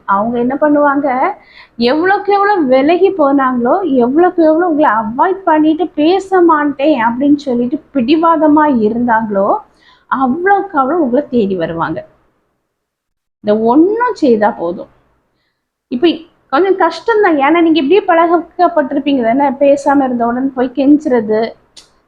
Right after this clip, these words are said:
தேடி அலையிறது, அவங்களுக்கு ரொம்ப இளக்காரம் கொடுத்துருப்பீங்க தானே. இப்போ கொஞ்சம் கண்ட்ரோல் பண்ணி அந்த அன்பெல்லாம் மனசுக்குள்ள இருக்கட்டும்,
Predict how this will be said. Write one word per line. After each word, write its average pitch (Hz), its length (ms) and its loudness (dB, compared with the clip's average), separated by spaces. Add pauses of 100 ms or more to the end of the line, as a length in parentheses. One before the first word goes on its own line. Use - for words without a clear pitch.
தேடி 320 460 4
அலையிறது, 247 800 0
அவங்களுக்கு 262 460 -2
ரொம்ப 339 380 0 (400)
இளக்காரம் 311 520 0
கொடுத்துருப்பீங்க 226 720 -6
தானே. 208 200 -8 (460)
இப்போ 370 680 -2
கொஞ்சம் 571 440 -2
கண்ட்ரோல் 339 360 2
பண்ணி 311 300 0
அந்த 311 180 2
அன்பெல்லாம் 466 480 0
மனசுக்குள்ள 403 460 0
இருக்கட்டும், 370 640 -2